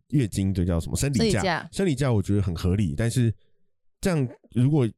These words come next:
Speaker 1: 就可以硬要，
Speaker 2: 硬要平权的话。
Speaker 1: 硬要平权的话，那男生也要请一个什么生理假啊？
Speaker 2: 嗯。
Speaker 1: 那到底哪里会有问题？
Speaker 2: 到底 <laughs>
Speaker 1: 不知道，不管，反正我也要两天这样，
Speaker 2: 嗯，嗯，嗯。
Speaker 1: 或者我也要几天这样。
Speaker 2: 嗯，嗯，嗯。
Speaker 1: 那它好像没什么意义。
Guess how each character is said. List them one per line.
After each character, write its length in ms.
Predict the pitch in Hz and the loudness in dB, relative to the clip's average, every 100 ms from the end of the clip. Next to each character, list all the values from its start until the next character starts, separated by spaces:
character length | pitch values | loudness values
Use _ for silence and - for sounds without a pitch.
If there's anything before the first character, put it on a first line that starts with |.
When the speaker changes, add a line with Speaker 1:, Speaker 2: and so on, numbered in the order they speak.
| - | -2
Speaker 1:
就 120 | 208 | 2
可 220 | 156 120 | 4 4
以 140 | 117 165 | 2 2
硬 100 | 156 | 2
要， 180 | 147 143 | 0 0
Speaker 2:
硬 40 | |
要 0 | |
平 0 | |
权 0 | |
的 0 | |
话。 60 | 170 | 0
Speaker 1:
硬 40 | |
要 200 | 160 139 | 2 2
平 120 | 117 | 2
权 200 | 117 107 | 2 2
的 60 | 107 | 0
话， 160 | 117 113 | 0 0
那 120 | 123 | 0
男 160 | 104 | 0
生 220 | 104 160 135 | 0 0 0
也 60 | |
要 120 | 113 | 0
请 300 | 139 - 87 | -2 -2 0
一 20 | 101 | 2
个 200 | 104 98 | 2 0
什 120 | 92 | 0
么 240 | 87 85 90 - - - | 2 0 -2 -8 -20 -14
生 160 | - 101 | -6 -2
理 140 | 87 | 0
假 180 | 98 87 | 0 -2
啊？ 180 | 82 87 _ | -2 -6 _
Speaker 2:
嗯。 400 | 165 160 151 143 147 _ - - | -6 -6 -8 -12 -20 _ -20 -8
Speaker 1:
那 140 | 87 85 | -4 -2
到 160 | - | 0
底 160 | 123 123 | 2 2
哪 140 | 107 | 0
里 100 | 104 92 | 0 2
会 80 | 131 | 2
有 100 | 104 | 2
问 160 | 113 | 2
题？ 200 | 151 220 | 4 4
Speaker 2:
到 40 | - | 4
底 60 | |
<laughs> 0 | |
Speaker 1:
不 60 | 104 | 2
知 100 | 135 | 0
道， 180 | 147 127 - 127 | 0 -2 -4 -2
不 100 | 175 | 0
管， 240 | 147 101 | 2 0
反 40 | 92 | 0
正 120 | 156 | 0
我 100 | 151 | 0
也 60 | |
要 60 | 151 | 0
两 160 | 113 92 | -2 0
天 280 | 113 117 | 0 0
这 80 | 120 | 0
样， 80 | 107 | 0
Speaker 2:
嗯， 180 | 214 220 | 0 0
嗯， 40 | |
嗯。 20 | |
Speaker 1:
或 60 | 214 | 0
者 80 | 139 | 2
我 140 | 139 | 2
也 60 | 117 | 2
要 120 | 120 | 2
几 160 | 101 87 | 0 0
天 260 | 101 98 | 0 0
这 80 | 95 | 0
样。 80 | 90 | -2
Speaker 2:
嗯， 180 | 95 151 | -2 -4
嗯， 160 | 165 - | -6 -4
嗯。 40 | 170 | -2
Speaker 1:
那 160 | 202 - _ _ _ - | -2 -4 _ _ _ -8
它 140 | - | -6
好 140 | 180 202 | -2 0
像 120 | 143 | 2
没 140 | 123 | 2
什 80 | 120 | 2
么 100 | 95 | 0
意 60 | 95 | 0
义。 400 | 113 101 98 | 2 2 2